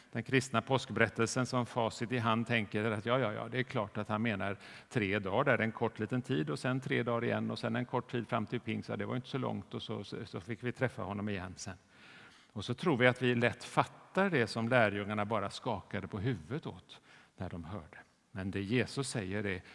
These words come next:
djupare än så. Det är ju med tiden som Augustinus, filosofen i början på fyrahundratalet sa: "Vi vet ju precis hur tiden är", sa han. "Eh, och ändå kan vi inte sätta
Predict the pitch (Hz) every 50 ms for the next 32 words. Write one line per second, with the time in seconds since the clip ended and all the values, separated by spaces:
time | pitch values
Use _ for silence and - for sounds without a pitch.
0 | - - - _ - 90 117 123 - - - - - 85 85 80 82 85 87 90
1 | 92 - - - - 131 131 - - - - _ _ _ _ _ _ _ _ _
2 | - - - - - - - - - - - _ - - 135 143 135 139 156 180
3 | 190 185 - - 175 156 143 131 120 131 127 117 110 113 107 - 135 127 123 123
4 | 120 120 120 120 123 120 120 127 - - - 135 117 107 107 113 113 107 - 131
5 | 117 120 117 - 127 117 110 - 120 120 117 107 117 113 107 101 120 107 - -
6 | 127 110 101 104 104 101 95 104 107 - - 117 107 107 113 - - - 104 95
7 | - - - - - - - - _ - 110 135 160 170 120 98 - - - 135
8 | 131 - - 165 151 - - - 202 220 190 123 101 - - - 139 123 - -
9 | - 123 104 90 92 113 117 113 117 - 160 196 160 98 90 95 101 - - -
10 | - - - 107 104 - - - - _ _ - - - - _ - - 101 95
11 | 98 - 135 139 160 175 165 123 101 107 104 - - 117 107 117 170 196 165 -
12 | 113 - - 123 - - 160